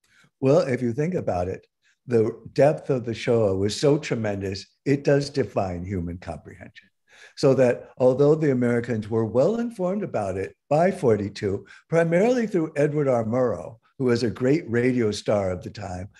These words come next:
and who reported from London and who had a hugely successful show. Uh, so people were knowing the basic facts of it,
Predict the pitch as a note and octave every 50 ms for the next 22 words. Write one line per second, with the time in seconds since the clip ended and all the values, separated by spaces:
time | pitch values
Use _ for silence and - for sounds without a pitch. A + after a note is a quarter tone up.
0 | - - - G#2+ G#2+ A#2+ A#2 A2 A2 A2+ G#2+ - C#3+ C3 A#2+ A#2+ B2+ C3 B2+ -
1 | A2+ G2+ G#2+ A2 A2 G#2+ G#2+ G#2 G2 F#2 F2 E2+ - _ - - - - C#3 D3
2 | D#3 C#3+ D#3 D3+ C#3 C3+ C3 B2 A#2+ - - - G3+ A3 A3+ G#3+ - C3 A2 G2+
3 | - A2 F#2 - - F#2 F2 E2+ - - E2 - - - E2+ E2 - - _ _
4 | - - _ - C#3 B2+ B2 B2 B2 - - D#3+ C#3+ A#2 A2+ G3 G#3+ G#3 A#3 G#3
5 | E3 C#3 D3+ F#3+ G#3 A3 A3 G#3 F3+ D#3+ D3 C#3+ C#3 C3 B2 B2 G#2+ F#2 C#3+ C#3
6 | D3 C#3+ D3 B2+ A2+ - D3+ D3+ D#3 D3+ - - B2+ G#2+ G#2 G2 - -